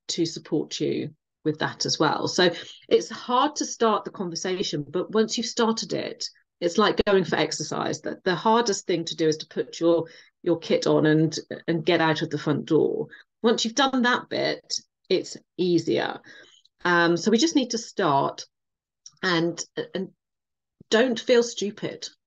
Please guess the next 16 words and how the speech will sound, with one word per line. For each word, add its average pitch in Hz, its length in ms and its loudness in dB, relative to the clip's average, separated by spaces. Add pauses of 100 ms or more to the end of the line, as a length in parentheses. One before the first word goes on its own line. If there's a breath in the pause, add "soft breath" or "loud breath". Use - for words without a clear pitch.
(480 soft breath)
You 180 120 0
know, 170 80 -4 (420)
seventy 226 480 0
percent 220 400 -2
of 226 100 -8
people 151 300 -6
have 156 220 -6
mo-, 170 240 -4
money 196 260 2
worries 131 640 0 (480)
of 170 80 -2
some 190 240 -2
sort 156 320 -2
at - 40 -6
the 139 60 -8
moment. - 540 -6